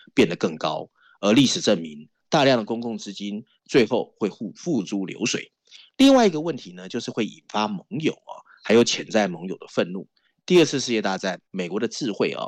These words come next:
在于意识到它的利益在于支持全球商业的开放，它的结果就是全球化让美国在一九六零年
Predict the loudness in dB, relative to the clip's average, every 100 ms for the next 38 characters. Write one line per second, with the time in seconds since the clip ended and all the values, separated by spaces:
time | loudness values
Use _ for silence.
0 | -12 _ _ 2 2 0 -8 -10 -8 -6
1 | -4 -4 -4 -6 _ _ -4 -2 -2 -4
2 | -6 -4 0 0 -2 -6 -6 -4 -6 -8
3 | -10 -10 -8 -4 -4 -6 -6 -4 -2 -2
4 | -4 -8 -20 -6 2 2 2 0 0 -2
5 | -2 -4 -4 -6 -2 -2 0 -2 -2 _
6 | _ 2 2 0 -8 -6 -6 -4 -6 -4
7 | -4 -4 -8 -14